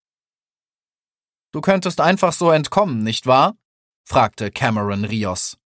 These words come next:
Er starrte Shrell an, seine Entführerin, diese schlanke, humanoide, dunkle Gestalt, über die er vor allem eines wusste:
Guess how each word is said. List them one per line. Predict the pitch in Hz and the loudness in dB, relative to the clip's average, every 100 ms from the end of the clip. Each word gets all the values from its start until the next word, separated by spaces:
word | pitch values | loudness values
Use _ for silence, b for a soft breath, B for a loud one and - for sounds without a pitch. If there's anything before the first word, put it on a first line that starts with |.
| _ _ _ _ _ _ _ _ - | _ _ _ _ _ _ _ _ -2
Er | 139 | 0
starrte | 143 - 147 151 139 | 2 2 0 0 -2
Shrell | 127 135 123 117 - | -2 0 0 0 -2
an, | 101 92 85 _ | -6 -6 -10 _
seine | - 120 101 95 | -2 0 0 -4
Entführerin, | 101 - 139 110 95 98 95 B B B B - | -8 -4 -2 -2 -4 -6 -8 B B B B -10
diese | 120 120 120 | -6 -4 -4
schlanke, | - 135 123 156 - 147 147 - | -2 0 0 0 -4 -4 -4 -4
humanoide, | 135 127 123 120 135 147 143 135 | 0 2 2 0 -4 -6 -4 -2
dunkle | 120 139 156 - 120 | 0 0 0 -4 -6
Gestalt, | 117 - - 123 120 123 - - _ | -4 -4 0 2 0 -4 -10 -10 _
über | 127 127 | -4 -2
die | 127 143 | 0 -2
er | 127 | -2
vor | 123 131 | 0 0
allem | 127 127 131 | 0 0 0
eines | 139 127 107 - | 0 0 0 0
wusste: | 113 - 107 | 0 0 -2